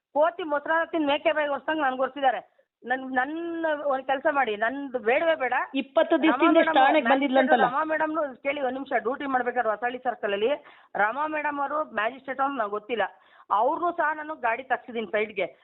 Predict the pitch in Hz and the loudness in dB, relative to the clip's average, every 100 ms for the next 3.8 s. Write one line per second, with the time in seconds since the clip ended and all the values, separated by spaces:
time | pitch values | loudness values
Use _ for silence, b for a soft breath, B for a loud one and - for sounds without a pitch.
0 | b - 269 302 302 - 262 285 302 254 | b -4 -2 -2 -6 -2 0 0 -2 -4
1 | 247 294 269 254 285 269 254 247 214 202 | -2 0 -2 -2 0 0 0 -2 -2 -4
2 | 185 175 b b b b 208 233 277 311 | -6 -8 b b b b 0 2 0 -4
3 | 311 302 285 262 262 233 277 320 | -8 -8 -6 -6 -8 -12 -8 -6